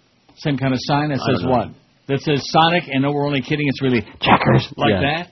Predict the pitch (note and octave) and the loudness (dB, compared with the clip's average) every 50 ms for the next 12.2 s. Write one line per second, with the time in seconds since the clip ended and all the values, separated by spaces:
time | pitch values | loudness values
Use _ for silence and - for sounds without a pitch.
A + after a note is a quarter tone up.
0 | _ _ - B2+ B2 A#2 A#2 C3+ D3+ D3 C#3+ C3+ B2 A2+ G#2+ - - A2 G#2+ - | _ _ -4 -4 -2 -2 2 2 4 4 4 4 4 4 2 0 -2 -4 -4 -4
1 | - - C#3 C3+ B2 A2+ G2+ F2+ - F2+ E2+ D#2+ D#2 D#2+ F2 - - _ _ _ | 0 0 2 2 2 0 -2 -4 -6 -6 -6 -6 -6 -10 -14 -20 -20 _ _ _
2 | _ _ _ _ - - C3+ B2+ A2 A2 A2 C3 D#3 D#3+ - - D#3+ D3+ C#3+ B2+ | _ _ _ _ -4 0 0 0 0 0 -2 -4 -6 -4 -2 -2 -2 -2 -2 -4
3 | - C3 - - D#3+ D#3 D3 C#3+ D3 D3 C3+ C#3 C#3 C#3 D3+ E3+ - C#3 A#2+ A2 | -8 -12 -6 -4 -2 -2 -2 -2 -4 -2 -2 0 0 0 -2 -2 -2 -2 -2 -2
4 | G2 F2+ - - - _ _ _ _ _ _ _ - - D#3+ D#3+ D3+ F#3+ F#3+ F3+ | -2 -4 -8 -14 -20 _ _ _ _ _ _ _ -6 -2 -2 -2 2 2 0 0
5 | - - - _ _ _ _ _ _ _ _ _ _ _ _ _ _ _ _ _ | 0 -4 -14 _ _ _ _ _ _ _ _ _ _ _ _ _ _ _ _ _
6 | _ _ _ _ _ _ _ _ _ _ _ - - - G3+ F#3 E3 F3+ F3+ D#3+ | _ _ _ _ _ _ _ _ _ _ _ -8 -6 -4 -2 -2 -2 0 -2 -4
7 | C3 - D#3 F#3 G3 D3 - C#3 B2 - - G#2+ G2+ F#2 G2+ G2 F2 D#2+ D#2 - | 0 -2 0 0 0 -2 -2 -2 -2 -2 -2 -4 -4 -2 -2 -4 -4 -4 -8 -12
8 | _ _ _ _ _ _ _ _ _ _ _ _ _ _ _ _ _ _ _ - | _ _ _ _ _ _ _ _ _ _ _ _ _ _ _ _ _ _ _ -20
9 | - - _ _ _ _ _ _ _ _ _ _ - A#2+ A#2 A#2+ A#2+ A#2 B2+ B2+ | -20 -20 _ _ _ _ _ _ _ _ _ _ -6 -4 -2 -2 -2 -2 -2 -2
10 | B2 B2 B2 A#2+ B2+ B2+ C3 C3 C3+ C#3 C#3 C3 A#2 A2+ A#2 A#2+ A#2 - C#3 C3 | -2 -2 -2 -2 -4 -4 -2 -2 -2 -2 -2 -2 -2 -2 -4 -4 -4 -4 -4 -4
11 | - - B2+ A#2 A2 G#2+ G2 A#2 A#2 - B2 A#2 - - A#2+ A2+ A2+ A2 - - | 0 0 0 0 0 -2 -2 -2 -2 -2 -2 -4 -2 -2 -4 -4 -4 -6 -6 -6
12 | A#2 A2+ C3 C3 | -6 -4 -6 -8